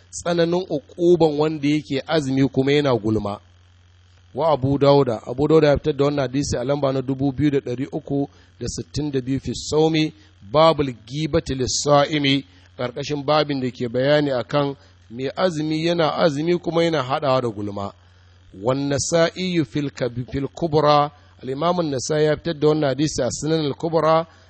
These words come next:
a mujalladi na biyu, shafi na ɗari biyu da talatin da takwas fi siyam, babu ma yunha anhu as-sa'imu min qawli zur wal ghiba. Ƙarƙashin babin da ke bayani akan an hana mai azumi ƙarya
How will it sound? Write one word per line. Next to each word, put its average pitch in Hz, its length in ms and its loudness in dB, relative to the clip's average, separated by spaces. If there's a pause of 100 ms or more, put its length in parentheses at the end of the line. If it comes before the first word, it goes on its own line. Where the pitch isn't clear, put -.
a 127 80 -8
mujalladi 139 500 -2
na 147 140 -4
biyu, 147 160 -4
shafi 156 400 -4
na 147 80 -6
ɗari 143 320 -4
biyu 151 160 -2
da 139 80 -2
talatin 127 460 -6
da 135 80 -4
takwas 143 420 -4
fi 135 80 -8
siyam, 160 600 4 (360)
babu 156 420 2
ma 147 280 0
yunha 147 640 -2
anhu 160 320 -6
as-sa'imu 156 800 -2 (300)
min 147 240 -4
qawli 160 400 0
zur 160 560 2
wal 127 220 -4
ghiba. 113 540 -4 (380)
Ƙarƙashin 135 520 -8
babin 160 500 6
da 117 240 -6 (360)
ke 139 180 -4
bayani 151 480 4
akan 151 360 -2
an 160 180 2
hana 170 240 4
mai 135 240 2
azumi 147 420 4
ƙarya 170 540 2